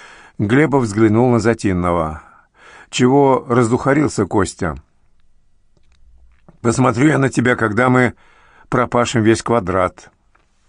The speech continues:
«Я тоже». «Что тоже?» «Посмотрю на тебя». «Хорош разговор, поехали».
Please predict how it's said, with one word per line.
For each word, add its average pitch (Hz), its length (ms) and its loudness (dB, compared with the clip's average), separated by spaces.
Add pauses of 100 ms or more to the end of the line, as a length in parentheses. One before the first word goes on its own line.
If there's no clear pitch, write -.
(420)
«Я 131 220 0
тоже». 113 540 0 (1500)
«Что - 320 -2
тоже?» 87 440 -2 (680)
«Посмотрю 123 480 0
на 131 100 0
тебя». 107 400 0 (1000)
«Хорош 147 440 2
разговор, 107 560 0
поехали». 92 600 -2